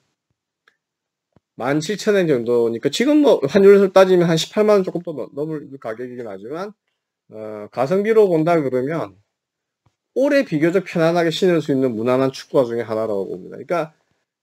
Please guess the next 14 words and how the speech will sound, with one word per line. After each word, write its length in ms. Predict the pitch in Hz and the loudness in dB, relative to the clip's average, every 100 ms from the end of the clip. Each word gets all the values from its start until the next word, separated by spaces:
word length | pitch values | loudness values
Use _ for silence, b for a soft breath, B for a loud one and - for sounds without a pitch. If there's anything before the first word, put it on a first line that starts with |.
| _ | _
굳이 480 | - 262 277 285 285 | -10 -10 -4 -2 0
뭐 340 | 185 196 185 | 2 4 2
그 400 | - 151 151 151 | 0 0 2 2
외국의 460 | 123 123 160 196 190 | 4 2 2 4 4
유명 260 | 127 160 190 | 6 2 4
선수들이 520 | 175 160 - 180 170 | 2 0 2 2 2
신는 460 | - 127 135 151 123 | 0 0 2 4 4
엘리트급의 880 | 143 165 - 147 - _ 160 151 | 4 2 -2 -4 -4 _ -4 -4
모델이 480 | 127 107 135 131 123 | -2 -4 0 0 -2
삼십만, 480 | - 151 156 156 139 | -6 -8 -4 -4 -4
사십만 480 | 117 117 151 143 143 | -6 -8 -4 -2 -2
원 100 | 131 | -4
하는 220 | 123 131 | -4 -4
것들이 520 | 113 - 123 165 202 | -6 -6 -10 -8 -10